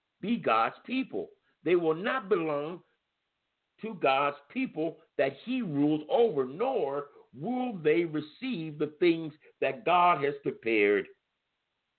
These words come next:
for his people." Amen. But it says this, "But God's Spirit in us causes us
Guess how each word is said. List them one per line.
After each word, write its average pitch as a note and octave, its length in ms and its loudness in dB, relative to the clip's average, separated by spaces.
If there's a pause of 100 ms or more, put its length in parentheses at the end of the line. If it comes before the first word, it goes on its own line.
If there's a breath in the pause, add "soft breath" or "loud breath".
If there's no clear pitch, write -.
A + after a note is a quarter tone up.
(240)
for A#2+ 220 4
his G2 140 -2 (100)
people." - 400 -14 (1400)
Amen. A#2+ 480 -4 (840 loud breath)
But A#3+ 160 2
it - 120 -6
says A#3+ 240 -2
this, F3+ 200 0
"But E3+ 180 -2
God's C4 400 0
Spirit A3 400 0 (680)
in D#4 240 0
us D#3+ 140 0 (140)
causes G#3+ 480 2
us C#3 160 0